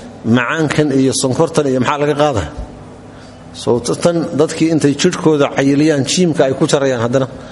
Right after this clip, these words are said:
baruurtii ay leeyihiin, "Jiim baan ku jarayaan," lacag ku bixinayaan. "Wa adcimnaa naquudi, Allow nagu dheefi, khayran minhu, wax ka khayr badan. Wa man saqaahu, ruuxii uu waraabiyo, wa man saqaahu Allaahu, Alla ruuxuu waraabiyo, uu siiyo, labanan caano,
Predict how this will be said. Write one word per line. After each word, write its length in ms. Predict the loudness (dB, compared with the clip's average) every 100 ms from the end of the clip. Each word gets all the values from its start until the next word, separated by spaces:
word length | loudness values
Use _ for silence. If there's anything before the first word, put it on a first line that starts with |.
| -16 -2
baruurtii 340 | 0 0 2
ay 120 | 2 2
leeyihiin, 260 | 2 2
"Jiim 180 | 0 2
baan 100 | 0
ku 100 | 0
jarayaan," 280 | 0 2 2
lacag 200 | 2 2
ku 60 | 0
bixinayaan. 440 | 2 0 2 0 -2 -12 -16 -18 -20 -20 -20 -20 -20 -20 -20 -20 -20 -20 -20 -20 -20 -4
"Wa 140 | 0 0
adcimnaa 520 | 2 0 2 2 0
naquudi, 520 | 0 0 2 4 2 0 -2
Allow 260 | 0 2 2
nagu 200 | 0 2
dheefi, 340 | 2 2 0
khayran 400 | 2 2 2 2
minhu, 240 | 2 2 2
wax 140 | 0 -2
ka 80 |
khayr 220 | 0 0 2
badan. 240 | 0 -2 -6 -16 -18 -18 -20 -6 0
Wa 120 | 2
man 160 | 2
saqaahu, 840 | 0 -2 0 0 0 0 0 0 0
ruuxii 460 | 0 0 0 0
uu 260 | 2 2 2
waraabiyo, 460 | 2 0 -2 -2 0
wa 100 | 0
man 160 | 2
saqaahu 440 | 0 0 0 0 2
Allaahu, 360 | 2 2 0 0
Alla 220 | 2 2
ruuxuu 360 | 2 2 0
waraabiyo, 460 | 2 0 2 2 2
uu 100 | 0
siiyo, 280 | 2 2 4
labanan 400 | 2 2 2 2
caano, 380 | 0 0 -2